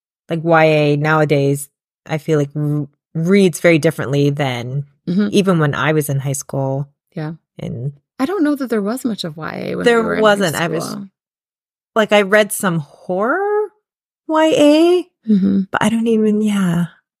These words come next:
Speaker 1: I don't know if it really
Speaker 2: Right.
Speaker 1: existed.
Speaker 2: But yes, I agree.
Speaker 1: Yeah.
Speaker 2: I think that as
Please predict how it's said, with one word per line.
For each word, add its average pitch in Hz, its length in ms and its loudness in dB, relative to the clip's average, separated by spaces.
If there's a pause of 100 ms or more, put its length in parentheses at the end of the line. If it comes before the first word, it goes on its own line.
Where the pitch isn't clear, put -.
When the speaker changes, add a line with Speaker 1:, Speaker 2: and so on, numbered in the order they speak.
(100)
Speaker 1:
I 190 80 -2
don't 202 120 -2
know 190 160 2
if - 140 -6
it - 120 -6 (160)
really 165 500 2 (580)
Speaker 2:
Right. - 160 -2
Speaker 1:
existed. - 560 -4
Speaker 2:
But 208 120 6
yes, 170 320 0
I 190 80 0
agree. 180 480 0 (300)
Speaker 1:
Yeah. 156 300 -8 (100)
Speaker 2:
I 165 120 2
think 160 580 -2
that 170 360 0
as 156 640 0